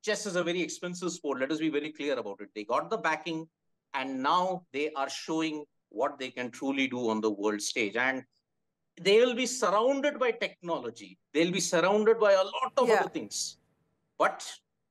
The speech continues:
Speaker 1: they have shown now that intellect backed with
Speaker 2: Yeah.
Speaker 1: the solid backing from behind, either from sponsors or family,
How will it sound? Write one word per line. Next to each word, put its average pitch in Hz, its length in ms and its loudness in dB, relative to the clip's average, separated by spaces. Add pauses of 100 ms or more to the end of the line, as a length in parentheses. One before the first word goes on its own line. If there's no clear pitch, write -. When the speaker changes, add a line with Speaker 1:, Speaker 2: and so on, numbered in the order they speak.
(140)
Speaker 1:
they 131 100 -4
have 120 160 -4
shown 202 340 2
now 147 340 0 (140)
that 131 260 -2
intellect 196 540 2 (200)
backed 160 260 0
with - 80 -4
Speaker 2:
Yeah. 214 120 4
Speaker 1:
the - 40 -2
solid 277 560 2
backing 175 340 0
from 165 200 -6
behind, 117 260 -6 (320)
either 180 240 2
from 185 160 0
sponsors 214 600 -2
or 175 120 -4 (120)
family, 139 440 -6